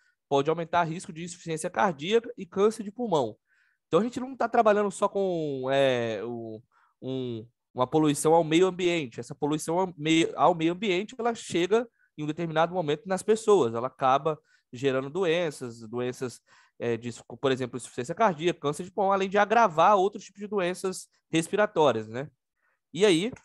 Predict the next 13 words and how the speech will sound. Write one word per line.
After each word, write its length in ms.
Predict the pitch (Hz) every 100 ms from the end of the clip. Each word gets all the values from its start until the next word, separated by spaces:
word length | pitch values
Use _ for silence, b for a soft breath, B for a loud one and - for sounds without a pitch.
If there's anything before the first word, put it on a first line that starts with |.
| b b b
através 480 | 180 220 214 262 226
disso, 360 | 220 294 - _ _ _
foi 160 | - 208
necessário 800 | 254 - 226 - 175 214 208 147
a 80 | 147
criação, 720 | - 196 196 - 143 185 202
o 80 | 160
desenvolvimento 640 | 160 202 202 156 170 185 _ _ _ _ 156
de 840 | 139 165 190 190 180 180 175 165
algumas 380 | 160 160 196 247
normas 300 | 180 175 226
pra 140 | - 233
controlar 840 | - 269 302 285 285 185 185 269